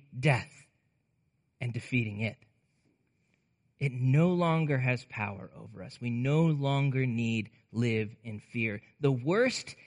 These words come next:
that it could do, it did to Jesus, and he overcame it in our place.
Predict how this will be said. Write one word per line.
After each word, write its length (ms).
that 200
it 200
could 260
do, 420
it 260
did 280
to 100
Jesus, 640
and 180
he 320
overcame 720
it 180
in 160
our 140
place. 500